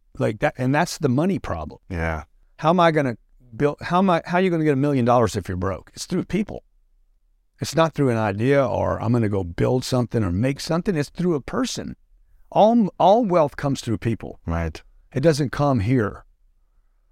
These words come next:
Speaker 1: You know, so Elon's gotta sell his car to somebody.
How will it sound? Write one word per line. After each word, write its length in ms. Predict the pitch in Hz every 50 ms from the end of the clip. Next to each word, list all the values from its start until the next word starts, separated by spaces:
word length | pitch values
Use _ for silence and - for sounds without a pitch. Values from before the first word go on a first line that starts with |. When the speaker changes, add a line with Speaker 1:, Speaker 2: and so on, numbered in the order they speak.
| _ _ _ _ _ _ _ _ _ _ _ _ _
Speaker 1:
You 100 | - 110
know, 180 | 104 98 107 107
so 440 | - - 117 110 104 101 104 113 - _ _ _ _ _ _ _ _ _ _ _ _ _ _ _ _ _ 175
Elon's 380 | 190 196 196 202 180 156 -
gotta 180 | 185 175 156 135
sell 180 | - - 165
his 120 | 147 127 -
car 180 | - 151 127
to 60 | 110 -
somebody. 440 | - 139 143 131 92 82 - -